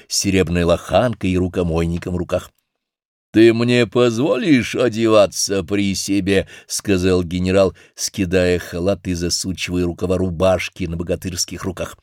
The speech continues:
"Помилуйте, не только одеваться, но можете совершать при мне все, что угодно вашему превосходительству", —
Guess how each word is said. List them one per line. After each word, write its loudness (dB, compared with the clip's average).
"Помилуйте, 0
не 0
только 0
одеваться, 2
но -4
можете -4
совершать 2
при -4
мне 2
все, 2
что 2
угодно 2
вашему -4
превосходительству", — -2